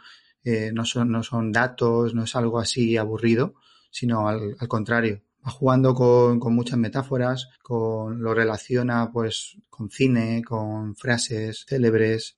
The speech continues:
Y la verdad que el otro día me llamó mucho la atención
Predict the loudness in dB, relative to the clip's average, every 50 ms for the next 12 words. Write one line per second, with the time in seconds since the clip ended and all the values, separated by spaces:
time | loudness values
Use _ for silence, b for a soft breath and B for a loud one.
0 | _ _ 0 2 4 6 6 6 4 4 2 2 2 0 -2 0 0 0 0 2
1 | 2 2 2 2 2 2 2 2 2 0 -2 -2 -2 -2 0 0 0 -2 -2 -4
2 | -6 -4 -2 0 0 0 0 -2 -4 -8 -12 -14